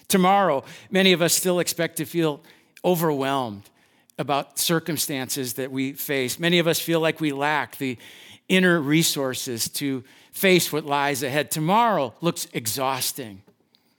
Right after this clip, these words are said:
You know, even for those of us who are doing okay, we still can feel overwhelmed, exhausted, isolated at times. For many of us, Christ is risen. I mean, it sounds great on Easter Sunday,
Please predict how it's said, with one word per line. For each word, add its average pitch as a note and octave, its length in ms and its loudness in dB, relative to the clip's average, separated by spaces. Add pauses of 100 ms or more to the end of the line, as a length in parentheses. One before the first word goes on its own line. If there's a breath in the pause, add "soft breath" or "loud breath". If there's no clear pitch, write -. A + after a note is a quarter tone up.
You F3+ 100 2
know, F#3 60 4
even G#3+ 220 4
for D#3 120 -4
those D3 200 2
of C#3+ 80 -4
us D3 180 0
who D3+ 160 -2
are C#3+ 180 0 (360 loud breath)
doing D#3+ 260 2
okay, D3 400 0
we D#3 160 -2
still D#3+ 300 0
can C#3+ 160 -8
feel C3+ 360 -4 (300 loud breath)
overwhelmed, C#3 800 -2 (640)
exhausted, C#3+ 880 0 (640 soft breath)
isolated B2+ 800 0 (160 soft breath)
at C#3 200 -2
times. B2+ 360 -6 (120 loud breath)
For G3 160 0
many B3+ 300 6
of E3 140 4
us, D3 160 0
Christ B3+ 400 2
is E3+ 200 2
risen. G#3 560 2
I - 40 -8
mean, F#3+ 100 4
it G3+ 80 0
sounds G#3 240 0
great C4 380 2
on E3+ 120 2
Easter F#3 280 2
Sunday, C#3 600 0